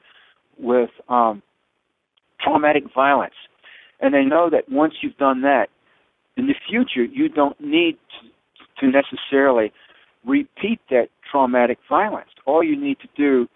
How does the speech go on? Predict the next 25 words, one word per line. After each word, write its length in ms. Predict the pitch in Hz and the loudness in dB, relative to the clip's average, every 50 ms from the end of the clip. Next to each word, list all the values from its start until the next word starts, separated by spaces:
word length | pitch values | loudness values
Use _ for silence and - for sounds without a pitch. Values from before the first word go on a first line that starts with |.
| _ _ _ _ _ _ _ _ _ | _ _ _ _ _ _ _ _ _
is 300 | 143 131 127 123 120 - | 0 2 2 2 0 -4
remind 720 | 123 123 120 117 123 135 143 156 175 180 175 170 160 151 120 | -6 -6 -6 -2 0 2 2 2 2 2 0 -2 -6 -6 -6
the 80 | 123 - _ _ _ _ _ | -8 -8 _ _ _ _ _
target 380 | - 143 143 139 139 135 - | -2 -2 -2 -2 -4 -8 -8
population 880 | _ - 131 123 - - 123 120 123 127 123 123 - - 117 113 110 - _ _ _ _ _ _ _ _ _ _ _ - | _ 0 0 0 0 -2 -2 0 2 2 0 0 -2 -6 -8 -10 -12 -16 _ _ _ _ _ _ _ _ _ _ _ -2
of, 300 | 120 117 113 110 110 104 - _ _ _ _ _ _ _ _ _ _ _ _ - | 0 2 2 2 0 -4 -10 _ _ _ _ _ _ _ _ _ _ _ _ -6
via 300 | - 131 135 135 127 117 - - | -2 0 2 2 2 0 0 -2
a 160 | 120 120 113 - - - _ | -2 -2 -2 -4 -8 -18 _
stimulus 540 | - 214 254 269 214 123 98 95 107 120 - - - _ _ _ _ _ _ _ _ _ _ _ _ _ _ _ _ _ _ _ _ _ _ _ 135 120 - | -4 -2 -2 0 -2 -4 -4 -6 -8 -8 -10 -14 -20 _ _ _ _ _ _ _ _ _ _ _ _ _ _ _ _ _ _ _ _ _ _ _ -16 -6 -2
that, 260 | 135 135 131 - - _ _ _ | 0 0 0 0 -4 _ _ _
that 220 | 131 131 131 127 - _ _ _ _ _ _ _ _ _ _ _ _ _ _ - | 0 0 2 0 -2 _ _ _ _ _ _ _ _ _ _ _ _ _ _ -2
they 180 | 131 131 131 | 0 2 2
associate 720 | 123 110 - - 143 127 117 - - 135 135 135 131 131 - _ _ _ _ _ | 0 -2 -2 -2 0 0 0 -2 -2 0 2 2 2 0 -4 _ _ _ _ _
with 160 | 131 135 131 | -4 -4 -4
the 80 | - 135 | -4 -6
traumatic 580 | - - 147 131 123 123 123 127 120 120 - - | -6 -2 0 0 0 0 0 0 0 0 -4 -4
violence 380 | _ 123 127 127 123 120 117 - - - | _ 0 0 2 2 0 -2 -4 -8 -10
in 180 | 127 135 127 | -8 -6 -4
order 340 | 131 139 151 160 147 120 - - _ | -2 0 0 2 0 0 -2 -4 _
to 60 | - 120 | -10 -8
maintain 840 | 117 120 127 127 131 127 123 - - 151 151 147 139 127 120 113 - _ _ _ _ _ _ _ _ _ _ _ _ - | -4 0 0 0 0 -2 -4 -8 -4 0 0 2 2 0 -2 -6 -10 _ _ _ _ _ _ _ _ _ _ _ _ -2
their 120 | 123 127 | 0 0
high 300 | 127 - 135 127 120 117 - - - _ | 0 0 0 0 0 0 -2 -8 -14 _
fear 240 | - 156 170 165 143 | -2 0 0 2 0
level 400 | 123 117 110 107 107 120 117 | 2 0 0 0 0 -2 -2